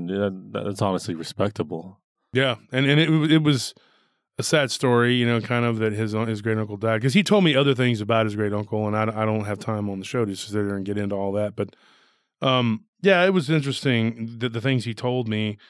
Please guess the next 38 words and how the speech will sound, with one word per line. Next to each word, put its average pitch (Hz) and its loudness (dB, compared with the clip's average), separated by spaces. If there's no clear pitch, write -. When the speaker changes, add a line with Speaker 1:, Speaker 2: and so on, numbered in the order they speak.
Speaker 2:
uh, 104 0
about 107 0
this, - -4
uh, 101 -2
individual, 110 -2
and 107 -4
it 113 0
was 104 -4
like, 101 -4
man, 101 -4
I, 98 -4
I, 104 -2
you 107 -4
know, 95 -8
when 104 -6
he 101 -4
told 110 0
me 107 0
that, 104 0
I 107 2
was 104 0
almost 104 -4
like, 101 -6
uh, 101 -4
"That's 113 -6
pretty 123 0
cool." 123 2
Uh, 123 2
it 120 0
helped 139 2
him, 139 4
it 123 2
afforded 147 4
him 127 4
to 123 2
buy 113 2
a - -6
house 117 -4